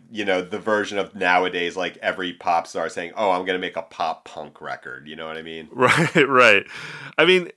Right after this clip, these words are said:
Speaker 2: it does go to show that something like this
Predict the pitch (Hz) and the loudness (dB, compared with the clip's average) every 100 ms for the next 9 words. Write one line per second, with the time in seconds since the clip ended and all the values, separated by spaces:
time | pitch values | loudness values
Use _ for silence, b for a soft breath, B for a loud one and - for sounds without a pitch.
0 | _ _ - 170 147 254 - 202 147 - | _ _ 0 0 2 0 2 2 4 4
1 | 135 127 120 104 - 123 127 113 104 - | 6 6 4 2 2 -2 -2 -2 -2 0
2 | 110 104 - - | 0 0 -4 -10